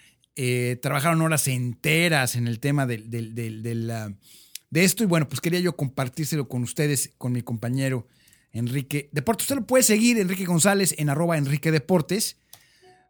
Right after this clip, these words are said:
para que, bueno, pues se entere de lo que está sucediendo en todo el tema, eh, deportivo a nivel internacional. Bueno, muy bien.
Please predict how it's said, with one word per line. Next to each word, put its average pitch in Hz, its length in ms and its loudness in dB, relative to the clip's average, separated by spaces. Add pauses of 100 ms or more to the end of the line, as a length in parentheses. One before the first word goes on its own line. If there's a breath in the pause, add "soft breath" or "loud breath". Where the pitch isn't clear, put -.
para 131 160 0
que, 131 100 -2
bueno, 135 240 0
pues 123 140 -2
se 131 100 -2
entere 143 640 0 (320)
de 123 300 0
lo 123 280 2
que 143 80 -4
está 151 320 0
sucediendo 131 920 0 (320)
en 127 220 -2
todo 143 180 0
el 127 160 -2
tema, 135 400 0 (520)
eh, 120 600 -2
deportivo 127 840 -4 (100)
a 127 100 -4
nivel 123 400 -4 (140)
internacional. 117 1040 -4
Bueno, 185 240 4 (680 loud breath)
muy 220 120 8
bien. 202 220 6